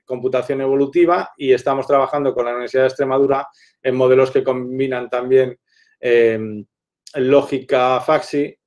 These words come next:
para hacer, eh, sistemas predictivos. Y, bueno, la, la idea de esto es básicamente hay una, digamos, una primera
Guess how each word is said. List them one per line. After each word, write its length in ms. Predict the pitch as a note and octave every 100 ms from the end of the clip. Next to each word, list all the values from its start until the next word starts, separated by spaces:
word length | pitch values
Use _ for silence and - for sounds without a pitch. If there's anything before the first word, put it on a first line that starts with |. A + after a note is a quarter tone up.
| -
para 680 | C3+ C3 C3+ C3 A#2 A2
hacer, 580 | A2 - B2 - B2+ A#2
eh, 320 | A#2+ A#2 A2
sistemas 500 | G#2+ C3 B2 B2 A#2
predictivos. 760 | - A2 G2 - - - - _ _ _ _ _ _ _ _ _
Y, 840 | - C#3 C#3+ C#3 C3+ C3+ C3+ C3+ C3 -
bueno, 260 | C#3 B2+
la, 380 | B2+ B2 B2 B2+
la 140 | C3 B2+
idea 280 | C3+ D3+
de 120 | D3+ D#3
esto 260 | - E3+
es 160 | D#3 -
básicamente 520 | C3+ D3 C#3+ C#3+ C#3+
hay 80 | C#3+
una, 540 | C3+ C3+ C3 C3 B2+ B2+ C3
digamos, 420 | C3 C3+ C3+ C3
una 220 | C3+ C3+ C3
primera 680 | C3+ C3+ C3+ C3+ C3+ C3